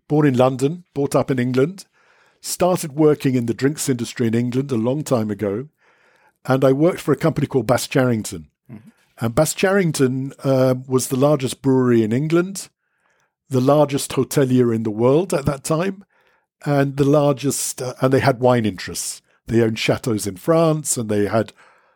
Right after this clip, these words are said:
Speaker 1: a three hundred-year-old wine and spirits company, a shipper, uh, with cellars under Regent Street in London. So Bass Charrington was a company that doesn't exist anymore. No one's heard of it, but thirty years ago, forty years ago, it was, uh,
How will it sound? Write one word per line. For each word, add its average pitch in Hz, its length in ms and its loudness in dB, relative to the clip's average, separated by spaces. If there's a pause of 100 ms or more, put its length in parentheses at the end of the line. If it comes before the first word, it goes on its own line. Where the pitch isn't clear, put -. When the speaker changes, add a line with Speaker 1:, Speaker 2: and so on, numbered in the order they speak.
(280)
Speaker 1:
a 117 180 2
three 139 260 2
hundred-year-old 117 840 -2 (220)
wine 120 200 0
and 104 100 -4
spirits 165 440 2
company, 156 560 -2 (480)
a 113 100 -2
shipper, 151 540 2 (580)
uh, 113 120 2
with 110 160 0
cellars 123 400 0
under 113 220 0
Regent 143 360 0
Street 151 320 0
in 143 100 -4
London. 156 440 0 (400)
So - 180 0
Bass 202 240 0
Charrington 196 420 -2
was 135 140 -2
a 131 60 -2
company 196 400 -2
that 120 200 0 (200)
doesn't 175 240 0
exist 143 320 -2
anymore. 117 460 -2 (460)
No 156 120 2
one's 147 180 2
heard 202 240 4
of 143 80 -2
it, 113 140 -2
but 135 160 0 (360)
thirty 175 400 -2
years 226 220 0
ago, 139 220 2
forty 180 320 -4
years 226 220 -2
ago, 143 240 2
it 139 60 -8
was, 135 200 -4
uh, 135 80 0